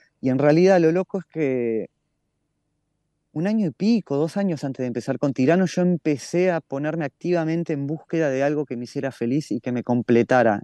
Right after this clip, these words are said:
en términos labo-, laborales. Entonces lo primero que hice fue poner,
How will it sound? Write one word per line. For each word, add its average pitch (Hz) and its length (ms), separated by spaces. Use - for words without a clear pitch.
en 107 240
términos 117 340
labo-, 113 320
laborales. 117 500
Entonces - 180
lo 190 80
primero 185 320
que 214 120
hice 196 140
fue 180 180
poner, 160 460